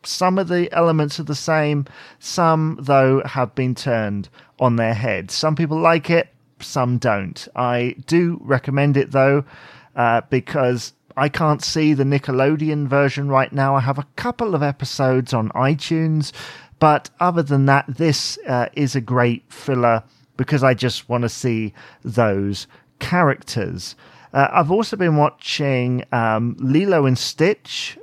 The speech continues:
as well, uh, Chip 'n Dale Rescue Rangers, and, um, my child, my little boy, really loves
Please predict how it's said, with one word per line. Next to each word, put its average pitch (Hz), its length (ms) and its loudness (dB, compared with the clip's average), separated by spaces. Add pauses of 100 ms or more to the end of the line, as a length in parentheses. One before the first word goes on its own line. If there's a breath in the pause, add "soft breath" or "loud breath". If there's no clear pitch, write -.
as 135 260 -4
well, 139 400 4 (440 loud breath)
uh, 131 180 4
Chip - 300 -4
'n 180 120 2
Dale 151 460 4
Rescue 135 580 -4
Rangers, 117 720 0 (140)
and, 135 420 0
um, 131 360 2
my 165 420 0 (100)
child, 135 800 -4
my 135 220 0
little 180 240 -2
boy, 131 260 0
really 131 380 0
loves 113 640 0